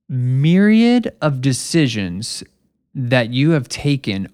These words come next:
over and over and over that all started from this one time in the past or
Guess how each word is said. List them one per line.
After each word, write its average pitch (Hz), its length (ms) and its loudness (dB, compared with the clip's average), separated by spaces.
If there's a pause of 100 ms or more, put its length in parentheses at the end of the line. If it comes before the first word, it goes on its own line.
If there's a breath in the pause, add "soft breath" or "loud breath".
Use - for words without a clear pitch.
over 180 340 2
and 185 100 2
over 131 300 0
and 117 80 -2
over 117 320 -2
that 117 180 -6
all 185 240 4
started 156 580 2
from 123 360 0
this 120 200 -2
one 160 500 0
time 143 400 0
in 117 100 -2
the 110 80 -4
past 87 640 -6
or 113 140 -8